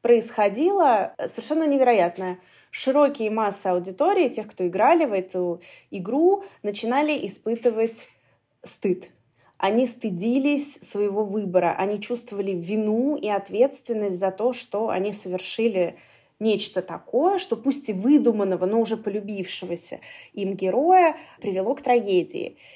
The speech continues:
И это очень интересная, но очень опасная штука, потому что от таких сильных эмоций, как вина и стыд, люди всегда хотят избавиться как можно скорее. И как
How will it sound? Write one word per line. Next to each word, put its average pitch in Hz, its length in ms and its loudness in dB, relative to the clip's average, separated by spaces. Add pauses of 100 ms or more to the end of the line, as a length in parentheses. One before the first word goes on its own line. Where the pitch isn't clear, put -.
(240)
И 240 200 -2
это 311 320 2
очень 294 800 -2
интересная, 220 840 -2
но - 140 -8
очень 302 300 -4
опасная 240 800 -4
штука, - 720 -14
потому 202 380 -4
что - 180 -6
от 254 240 0
таких 233 380 -4
сильных 220 840 -2
эмоций, 202 580 -2
как - 220 -14
вина 202 320 0
и 165 80 -8
стыд, - 540 -4 (500)
люди 254 260 0
всегда 190 460 -2
хотят 180 540 -4 (340)
избавиться 185 640 -2
как 185 220 -8
можно 180 340 -4
скорее. - 600 -4 (300)
И 196 80 -10
как 262 300 -2